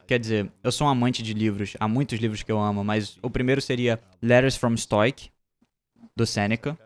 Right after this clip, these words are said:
O segundo seria Zorba, o grego. É, Zorba, o grego é um romance, é um romance com muitas mensagens semelhantes e, e eu acho que um primo próximo seria Vagabonding,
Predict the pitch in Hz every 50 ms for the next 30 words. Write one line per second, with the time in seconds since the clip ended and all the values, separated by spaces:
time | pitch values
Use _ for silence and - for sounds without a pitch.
0 | 107 _ _ _ _ _ _ _ - - 120 117 - - 120 107 107 117 117 120
1 | 117 120 117 - 120 113 110 110 110 113 113 110 107 104 101 95 95 - _ _
2 | _ _ _ _ _ _ _ _ _ _ _ _ _ _ _ _ _ _ _ -
3 | 113 101 123 117 113 117 127 135 147 151 139 113 117 120 135 151 165 180 196 196
4 | - _ _ _ _ _ _ _ _ _ _ _ - - 131 117 107 101 120 123
5 | 131 139 139 147 143 135 90 - 120 123 113 113 113 120 139 151 135 113 104 98
6 | 92 - 92 92 _ _ - 110 113 117 120 117 117 110 110 110 110 113 113 -
7 | - 127 123 - - - 143 151 156 165 160 165 175 180 - - 190 - - 175
8 | 160 160 175 190 - 202 196 156 165 165 160 147 - - 139 143 143 131 135 120
9 | - - 123 117 110 107 101 107 110 113 117 117 117 - 113 107 - - - -
10 | - _ _ - - 113 117 113 113 107 104 104 101 95 92 - _ _ _ _
11 | _ _ 117 127 _ - 135 127 123 120 120 117 113 110 98 - _ _ - -
12 | 120 117 113 117 120 - - - 139 135 127 127 120 - - 156 156 147 - -
13 | 131 131 135 135 - 131 123 120 - 127 120 120 120 117 107 120 123 117 117 110
14 | 110 110 110 120 123 127 131 143